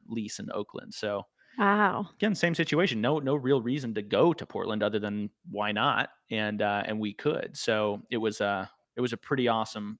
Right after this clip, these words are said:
Speaker 1: pretty awesome experience, and we spent, we spent a good chunk of time there. I really, really, really love that city.
Speaker 2: Oh, I, I've always wanted to go. I'm sad I missed, there was a, a world convention there in two thousand and eighteen,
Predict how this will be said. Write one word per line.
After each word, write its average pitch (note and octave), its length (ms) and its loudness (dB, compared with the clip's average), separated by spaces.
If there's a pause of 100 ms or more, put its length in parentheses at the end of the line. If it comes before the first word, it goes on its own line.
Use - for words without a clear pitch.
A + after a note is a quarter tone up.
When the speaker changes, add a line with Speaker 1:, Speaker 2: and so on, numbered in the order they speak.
Speaker 1:
pretty A#2+ 160 -2
awesome G#2+ 240 -2
experience, G#2+ 480 -8
and G#2+ 60 -6
we G#2 60 -6
spent, - 300 -8 (100)
we A#2 80 -12
spent G#2 200 -6
a - 20 -10
good G2+ 140 -6
chunk G2+ 180 -6
of - 80 -20
time G2+ 240 -6
there. G2+ 240 -10
I - 60 -10
really, A2+ 380 2
really, G#2 280 0
really G2+ 220 -2
love G2 180 -4
that F#2 140 -8
city. - 340 -10 (540)
Speaker 2:
Oh, A3 60 0
I, A3 540 4
I've C4+ 140 10
always D4+ 220 12
wanted C4 260 10
to B3+ 100 6
go. G#3 220 12
I'm A3 260 8
sad A3 340 12
I G#3+ 80 12
missed, A3 480 6
there A3+ 140 10
was G#3+ 160 8
a, G3 380 6
a G#3+ 80 6
world A3+ 340 12
convention G#3+ 560 6
there - 200 4
in G#3+ 140 4
two A#3 160 6
thousand G#3+ 320 10
and G3 100 4
eighteen, A3 640 4